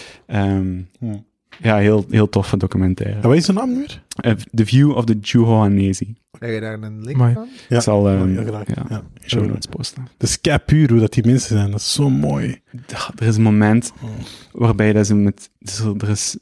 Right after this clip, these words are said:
Speaker 1: twee vrouwen gaan mee. Nee, ik denk dat het vier personen zijn. Twee mannen, twee vrouwen. Eén van die vrouwen heeft al een tijdje buikpijn. Ze gaan daarmee naar de dokter. Ze leggen die onder een echo, blijkt die zwanger te zijn. Dus die ziet haar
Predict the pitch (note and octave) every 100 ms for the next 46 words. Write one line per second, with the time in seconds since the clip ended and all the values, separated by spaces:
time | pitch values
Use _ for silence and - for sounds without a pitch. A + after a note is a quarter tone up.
0 | - B2 A#2 G#2 G#2 A2 A2+ A2 A2 A2+
1 | B2 - A#2 F#2+ - B2+ A#2 G#2+ - A2
2 | A2+ - - F#2+ G2 - B2 A2+ G#2+ G#2
3 | G2+ - G#2 B2 - - - - - A#2
4 | A#2 A#2+ A2+ - G#2 G#2 A2 A2 - G#2+
5 | G#2+ G2+ G2 G2+ G#2 G#2 - A#2 G2+ -
6 | - G2 G2+ - B2 D3 G3 _ - -
7 | - - A2+ A2+ A2+ G#2 G2 F2+ G2+ -
8 | D#3 - - - - _ - A2+ A2+ A2+
9 | A2 G#2+ G#2 - A2+ - C3+ C3 A2+ G#2
10 | G2+ - F#2+ F#2 G2+ - G2+ G2+ G#2 A2
11 | _ _ _ _ _ _ _ - A2+ A2+
12 | C3 C3 - G#2+